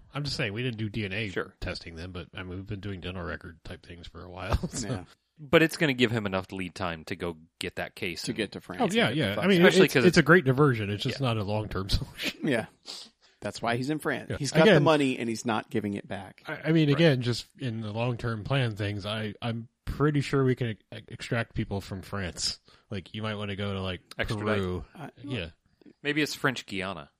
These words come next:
Speaker 2: not France.
Speaker 1: Oh.
Speaker 2: It's different.
Speaker 1: Possibly. I, I think,
Speaker 2: I
Speaker 1: I
Speaker 2: just,
Speaker 1: think it
Speaker 2: I
Speaker 1: would
Speaker 2: don't think
Speaker 1: still
Speaker 2: it's
Speaker 1: be
Speaker 2: different. <laughs> Yeah.
Speaker 1: under
Speaker 2: I'm just
Speaker 1: France's rules. But
Speaker 2: I'm just goofing.
Speaker 3: You go to Australia, just kangaroo jacket.
Speaker 2: Do not try to do that to a kangaroo.
Speaker 1: Yeah.
Speaker 2: You will get your ass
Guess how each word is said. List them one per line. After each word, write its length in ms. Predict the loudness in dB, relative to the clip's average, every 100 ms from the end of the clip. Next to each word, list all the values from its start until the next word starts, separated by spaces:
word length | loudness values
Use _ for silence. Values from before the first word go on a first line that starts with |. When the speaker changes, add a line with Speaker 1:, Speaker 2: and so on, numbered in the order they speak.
| _
Speaker 2:
not 200 | -18 -16
France. 380 | -14 -16 -16 -20 _ _ _ _ -10
Speaker 1:
Oh. 320 | -6 -6 -6 -12 _ _ _ _ _
Speaker 2:
It's 120 | -16 -8
different. 200 | -6 -4
Speaker 1:
Possibly. 480 | -4 -4 -4 -6 -8
I, 40 | -10
I 440 | -12 -12 -10 -4
think, 100 | -2
Speaker 2:
I 40 |
Speaker 1:
I 20 | 0
Speaker 2:
just, 300 | 0 0 4
Speaker 1:
think 200 | 6 6
it 40 |
Speaker 2:
I 60 | 6
Speaker 1:
would 60 |
Speaker 2:
don't 80 | 4
think 120 | 2
Speaker 1:
still 120 | 2 2
Speaker 2:
it's 80 | 2
Speaker 1:
be 80 |
Speaker 2:
different. 240 | 0 -2 -6
<laughs> 20 |
Yeah. 120 | -10 -6
Speaker 1:
under 180 | 0 2
Speaker 2:
I'm 100 | 2
just 140 | 2
Speaker 1:
France's 360 | 0 0 -4 -8
rules. 520 | -8 -6 -4 -6 -8 -8
But 100 | 0
Speaker 2:
I'm 140 | 0 0
just 220 | -4 -2
goofing. 320 | -2 -2 -10 -12 _ _
Speaker 3:
You 100 | -12
go 160 | -2 0
to 80 | 0
Australia, 640 | 0 -4 -4 -4 -4 -6 -14 _ _ _ _
just 140 | -12
kangaroo 420 | -4 -4 -2 -4
jacket. 460 | -4 -6 -8 -12 -16 _ _ -10
Speaker 2:
Do 100 | -6
not 200 | -6 -2
try 160 | -2
to 80 | -2
do 140 | -4 -4
that 180 | -4 -6
to 120 | -8
a 20 |
kangaroo. 500 | -4 -4 -4 -4 -2
Speaker 1:
Yeah. 120 | -2
Speaker 2:
You 60 | -2
will 100 | -2
get 220 | -4 -6
your 100 | -8 -2
ass 240 | -2 -2